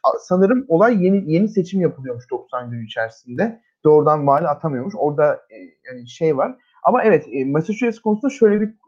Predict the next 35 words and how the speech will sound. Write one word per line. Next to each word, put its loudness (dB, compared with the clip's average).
e, 0
bilgi -4
paylaşacağım. -2
Çok -12
komik -8
bence. -6
Elizabeth 0
Warren, 2
e, 2
şöyle 0
bir -4
istekte -6
bulunuyor. 0
"Tamam, 2
beni 0
seçin, -8
e, 2
şey 2
olarak, 4
e, 0
bakan 0
olarak 2
ama 0
biz 0
eyalette 2
kuralı 2
değiştirelim 0
ve -2
valinin 2
elinden -2
bu -6
yetkiyi -4
alıp -2
fed-, -4
e, -10